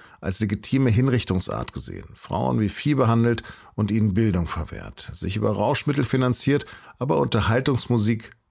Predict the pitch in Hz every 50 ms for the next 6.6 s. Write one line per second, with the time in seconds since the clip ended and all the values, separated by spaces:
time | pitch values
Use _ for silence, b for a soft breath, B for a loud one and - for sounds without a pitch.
0 | _ - 98 87 101 92 78 - 78 82 - - - 98 98 98 87 - 92 87
1 | - - - 87 82 82 - 69 60 - - - - - - 80 - - - _
2 | _ _ _ - - - 101 - - 139 160 151 - - 123 117 - - 135 135
3 | 135 120 117 104 95 92 - - 156 160 165 - - 110 135 139 135 - 113 107
4 | 90 135 135 135 120 98 - - 107 101 - - 113 113 104 98 98 92 82 92
5 | 92 98 - - 95 87 - - - 110 110 120 117 - - - _ 127 - 101
6 | 104 110 113 113 113 117 107 117 - - -